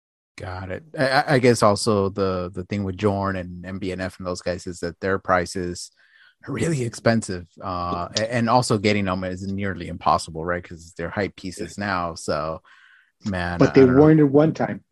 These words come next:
Speaker 1: No,
Speaker 2: You
Speaker 1: that,
Speaker 2: know,
Speaker 1: you're right. You
Speaker 2: they,
Speaker 1: are
Speaker 2: they
Speaker 1: right. Well
Speaker 2: were, they were desirable at one point. They made themselves. You know, they made themselves giving great value because Journe, uh, a, a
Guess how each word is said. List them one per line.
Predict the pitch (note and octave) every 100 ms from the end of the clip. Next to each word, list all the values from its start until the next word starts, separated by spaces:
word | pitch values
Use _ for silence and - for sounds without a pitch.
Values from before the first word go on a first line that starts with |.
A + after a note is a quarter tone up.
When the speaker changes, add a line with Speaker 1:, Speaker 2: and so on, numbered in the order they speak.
| _ _ -
Speaker 1:
No, | B2 A#2 A#2
Speaker 2:
You | A#2
Speaker 1:
that, | A2+ A#2
Speaker 2:
know, | A2
Speaker 1:
you're | G#2
right. | A2+ B2+ _ _ _ _ _
You | -
Speaker 2:
they, | D3
Speaker 1:
are | -
Speaker 2:
they | D3+
Speaker 1:
right. | B2+
Well | B2 C#3+
Speaker 2:
were, | D3
they | D#3+ - C#3+
were | C3 E3
desirable | D#3+ F3 D#3+ D3 E3 E3 F3
at | D3+
one | B2 C#3 F3 -
point. | D#3 D#3 - - _
They | C#3+ D3
made | C#3 D3 D#3+ C#3
themselves. | B2 G#2+ - F#2+ E2+ - - _ _ _ _ _ _ _ _ _ _
You | - A#2
know, | A2+ A2 - - -
they | C#3
made | C3+ D3+ D3
themselves | E3+ E3+ D#3
giving | - D3 D3 A#2+
great | C3 C#3 C3
value | A#2+ C#3+ C#3 C3 B2 C#3 _ _ -
because | C3+ A#2+ D3
Journe, | - C3 C#3 D3 D3+ E3 - _ _ _ D3+
uh, | C3 B2 B2+ - - -
a, | F3
a | B2+ A#2 A#2 A#2